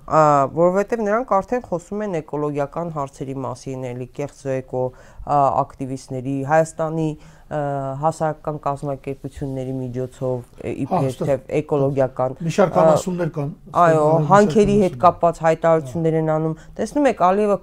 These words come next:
Speaker 1: քարտեզներ է պատրաստում հանքարդյունաբերություն, մեր ռեսուրսների, ը, հնարավորություններն է չափում, տեսնում և այլն չափագրումներ են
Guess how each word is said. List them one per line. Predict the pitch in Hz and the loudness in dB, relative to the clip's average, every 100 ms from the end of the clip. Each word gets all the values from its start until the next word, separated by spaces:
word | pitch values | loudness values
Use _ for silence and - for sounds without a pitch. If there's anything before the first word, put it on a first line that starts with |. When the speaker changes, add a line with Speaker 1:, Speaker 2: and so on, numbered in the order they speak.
| - | 2
Speaker 1:
քարտեզներ | 165 156 170 156 156 156 | 0 2 -2 0 -2 -4
է | 156 | -4
պատրաստում | 143 139 139 135 - 147 135 | -6 -4 -8 -8 -6 -6 -6
հանքարդյունաբերություն, | 135 143 135 - 143 131 135 135 135 143 135 131 - - - 139 | -6 -8 -8 -6 -6 -4 -4 -6 -8 -8 -6 -8 -12 -20 -10 0
մեր | 139 135 123 131 135 | 0 0 0 0 0
ռեսուրսների, | 139 - 139 - 135 135 135 131 131 - - | -2 -6 -10 -4 -2 -2 -4 -6 -12 -20 -14
ը, | - 135 | -6 -4
հնարավորություններն | 151 139 139 135 135 131 - 131 131 131 131 | -4 -2 0 0 -4 -6 -10 -6 -6 -4 -6
է | 127 | -6
չափում, | 131 127 - 135 135 135 - | -8 -8 -6 -6 -4 -8 -8
տեսնում | 123 123 - 135 139 135 - - - | -10 -8 -8 -6 -6 -8 -12 -20 -14
և | - 220 | -4 0
այլն | 185 165 160 | 0 -2 -6
չափագրումներ | 160 - 156 147 147 151 147 | -8 -4 -6 -4 -6 -4 -4
են | 143 | -4